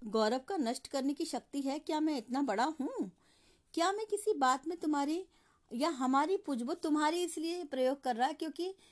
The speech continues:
बड़े ऊंचे धर्म के लोगों ने ईश्वर का भी अपना आधिपत्य जमा दिया, यानी अपना अधिकार जमा के रखा हुआ है, यानी ईश्वर उन्हीं के हैं और किसी के नहीं है,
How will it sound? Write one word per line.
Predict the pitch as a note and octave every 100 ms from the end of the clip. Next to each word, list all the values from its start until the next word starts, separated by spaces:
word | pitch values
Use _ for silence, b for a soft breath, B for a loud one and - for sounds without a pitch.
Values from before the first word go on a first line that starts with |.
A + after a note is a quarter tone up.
| b b _
बड़े | B3+ C#4 F4
ऊंचे | D4+ C#4+ C#4 D4
धर्म | B3+ B3 B3+ B3+
के | C#4
लोगों | B3+ A#3 A#3
ने | B3 D4+ D#4+
ईश्वर | B3 - C#4 C4+
का | C4+ B3+
भी | C#4
अपना | - - C4
आधिपत्य | A#3+ G3+ G3 A#3 A#3 - A#3+
जमा | G3+ G3 F#3
दिया, | G3
यानी | G3 G3+ B3
अपना | A3 B3 B3
अधिकार | G3 F#3+ A#3+ B3+
जमा | A#3 A3
के | G#3+ G#3
रखा | F#3 - F3+
हुआ | F3
है, | F3 b b b b
यानी | A#3+ C4+ E4+
ईश्वर | C4+ C4 E4 D#4+
उन्हीं | C#4 E4
के | E4+
हैं | D4+
और | A3+ B3+
किसी | D4+ D4+ D4
के | D4+
नहीं | D4 A3+
है, | G3+